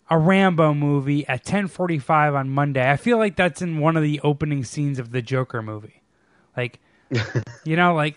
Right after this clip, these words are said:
Speaker 1: it, it is some incel behavior. Going to a, uh, a Rambo movie by yourself at fucking eleven forty-five, I was,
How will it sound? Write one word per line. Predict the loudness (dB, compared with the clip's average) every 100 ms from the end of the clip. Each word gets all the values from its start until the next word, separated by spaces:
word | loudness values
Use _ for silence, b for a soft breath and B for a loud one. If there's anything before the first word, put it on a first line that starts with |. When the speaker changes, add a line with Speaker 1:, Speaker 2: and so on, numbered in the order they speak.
| -6
Speaker 1:
it, | -6
it | -4 -2 2
is | 2 2
some | -4 -4 0
incel | 0 0 0 2 4 2
behavior. | 0 0 -2 -4 -14 -16 _ _ _ -10
Going | 0 2 4
to | 2 0
a, | -2 -8 -4
uh, | -4 -2
a | -2
Rambo | 0 0 0 0
movie | 0 0 0
by | 2 2
yourself | 2 -2 -4 -2 -2 -4 -12
at | -10
fucking | -4 -4 -4 -8 -10 b b b b b b b b b _
eleven | 2 2
forty-five, | 2 0 0 2 2 2 2
I | 2
was, | 0 -2